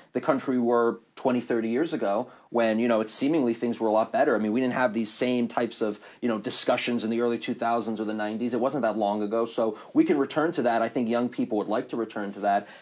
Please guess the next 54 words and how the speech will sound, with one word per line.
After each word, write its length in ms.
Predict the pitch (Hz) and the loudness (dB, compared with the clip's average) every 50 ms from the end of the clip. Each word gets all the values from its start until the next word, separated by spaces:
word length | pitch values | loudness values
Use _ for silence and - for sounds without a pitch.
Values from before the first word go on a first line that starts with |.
| - - | -10 -4
And 140 | 120 117 110 | -2 0 0
I 40 | 113 | 0
think 240 | - - 120 - - - | 0 -2 -2 -2 -2 0
everyone 380 | 139 143 - 147 135 123 117 113 | 0 2 2 2 2 2 0 0
is 100 | 104 - | -2 -2
getting 200 | 113 104 104 101 | -2 -4 -4 -4
sick 220 | - - 143 - | -4 -4 -4 -4
of 120 | 131 98 | -4 -4
it. 80 | 107 104 | -4 -4
And 100 | 101 101 | -4 -4
I 40 | 98 | -4
think 180 | - 135 104 | -4 -4 -2
the 80 | 113 110 | -2 0
only 240 | - 135 143 143 139 | 0 2 2 0 0
people 260 | - - 143 - 120 | -2 -4 -2 0 0
that 120 | 113 107 | 0 2
are 40 | 104 | 2
really 200 | 104 113 117 113 | 2 0 0 0
buying 280 | 98 107 101 104 107 107 | 0 -2 -2 -4 -4 -4
into 220 | 110 120 123 143 | -4 -4 -4 -4
this 180 | 123 147 147 - | -4 -6 -6 -4
stuff 220 | - - 147 165 160 - - - - - | 0 2 2 2 0 -2 -16 -20 -12 -6
is 140 | - 127 110 | -4 -2 -2
a 40 | 123 | -2
certain 560 | - - - - 143 139 143 143 147 147 143 - - - | -2 -2 0 2 2 4 4 4 2 0 -4 -8 -16 -12
vocal 480 | - 107 104 123 127 127 127 - 135 120 | -8 -4 0 2 2 2 2 2 2 2
minority 560 | 117 107 110 110 113 113 117 123 123 123 95 | 4 2 2 2 2 2 2 2 2 0 0
of 140 | - 117 107 | 0 -2 -4
the 60 | 123 | -6
country 380 | - - 120 110 104 - 139 120 | -6 -4 -4 -4 -2 -2 -2 0
that 120 | 104 107 | 0 2
are 100 | 117 123 | 2 2
in 80 | 147 151 | 0 0
positions 440 | - 147 117 110 107 - 113 101 - | -2 -4 -4 -4 -4 -6 -8 -10 -10
of 80 | 104 | -8
power, 280 | - - 98 95 98 95 | -6 -4 -4 -4 -4 -2
whether 280 | 98 104 104 95 101 101 | -2 -2 0 0 0 -2
it's 160 | 95 - - | -2 -2 0
on, 200 | 104 101 95 98 - - - - | 0 0 -2 -4 -8 -12 -8 -4
you 40 | 113 | -4
know, 80 | 107 | -2
Madison 400 | 104 110 110 113 110 110 - 117 | -2 -2 -2 -2 -4 -4 -4 -4
Avenue 360 | 110 110 110 107 110 110 110 | -2 -2 -2 -2 -2 -4 -4
with 160 | 107 104 104 - | -4 -4 -4 -4
the 100 | 107 107 | -2 -2
advertising 560 | 110 107 113 107 - 110 107 107 101 107 107 | -2 -2 -2 -2 0 0 0 0 0 0 0
agencies 580 | 107 107 104 101 101 - - 113 113 107 98 | 0 0 -2 -4 -6 -6 -4 -4 -4 -2 -2
or 120 | 98 104 104 | -2 -2 -2
in 80 | 101 | -4
corporate 340 | 98 - - 113 110 - 104 | -4 -2 -4 -4 -2 -2 -6
America 380 | 104 104 107 107 107 107 - 113 | -4 -2 -2 -2 -2 -4 -4 -6
in 80 | 101 | -6
the 60 | 95 87 | -8 -8
boardrooms. 520 | - 104 104 107 104 107 107 104 104 - | -4 -2 -2 -2 0 -2 -2 -2 -4 -8